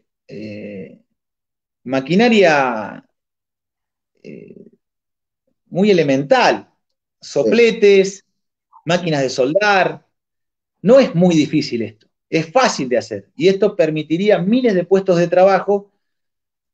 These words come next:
Speaker 1: en una industria naval donde la barcaza es lo de menor complejidad y que daría trabajo muy rápidamente, por lo cual nosotros podríamos cobrar aproximadamente tres dólares por tonelada,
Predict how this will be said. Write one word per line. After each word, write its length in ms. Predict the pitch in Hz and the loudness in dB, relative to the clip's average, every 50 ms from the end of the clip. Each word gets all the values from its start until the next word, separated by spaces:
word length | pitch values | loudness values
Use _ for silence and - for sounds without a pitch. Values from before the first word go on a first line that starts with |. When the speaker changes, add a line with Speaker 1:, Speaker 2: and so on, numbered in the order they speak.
| _ _ _ _ _ _ _ | _ _ _ _ _ _ _
Speaker 1:
en 160 | - - 165 | -6 -2 0
una 160 | 180 190 190 | 2 2 2
industria 340 | 190 190 202 190 190 185 190 | 2 2 2 2 2 2 2
naval 260 | 190 190 202 202 208 | 2 4 4 4 4
donde 220 | 190 170 151 143 135 | 2 2 0 0 0
la 100 | 139 135 | 0 0
barcaza 680 | 143 156 165 170 - 233 208 196 190 - 202 196 180 | 0 0 0 0 0 0 0 0 0 -2 -2 -2 -2
es 100 | 135 131 | -2 -2
lo 140 | 127 127 127 | 0 0 0
de 100 | 123 123 | 0 0
menor 340 | 127 127 131 143 190 233 254 | -4 -4 -2 0 0 0 2
complejidad 720 | 247 233 214 190 202 196 196 196 214 214 214 202 202 151 - | 0 0 -2 0 -2 -2 -2 -2 0 0 0 0 0 -2 -8
y 100 | 127 123 | -10 -4
que 100 | 127 127 | -2 0
daría 280 | 127 139 139 165 170 160 | 2 2 2 0 -2 -2
trabajo 400 | - 139 143 156 160 - - 160 | -2 0 0 0 0 -2 -4 -6
muy 160 | 151 156 156 | -4 -4 -4
rápidamente, 760 | 156 151 147 147 135 123 120 120 120 113 101 92 - - - _ | 0 0 0 0 -2 -4 -4 -4 -6 -8 -8 -10 -12 -18 -10 _
por 160 | - 196 202 208 | -2 -2 0 0
lo 140 | 214 208 | 0 0
cual 180 | 214 233 226 226 | 2 2 2 2
nosotros 400 | 226 220 220 220 208 226 220 214 | 2 0 -2 -2 -2 -2 -2 0
podríamos 460 | - 214 214 214 214 220 214 208 208 | 0 0 2 2 2 0 0 -2 -4
cobrar 320 | - 220 220 214 214 202 196 | -2 -2 0 2 2 0 0
aproximadamente 880 | 170 165 160 156 - 165 170 175 175 175 170 175 175 175 170 175 165 | -2 -2 -4 -4 -4 -6 -6 -4 -2 -2 -2 -2 -2 -2 -2 -4 -4
tres 260 | 160 - 175 175 160 | -2 0 0 2 2
dólares 380 | 160 175 175 165 170 165 156 151 | 4 4 4 4 4 2 0 -2
por 180 | - 135 131 131 | -2 -4 -4 -4
tonelada, 720 | - 139 143 147 151 156 151 147 147 156 160 160 - _ | -4 -6 -4 0 0 0 2 2 0 0 -2 -6 -10 _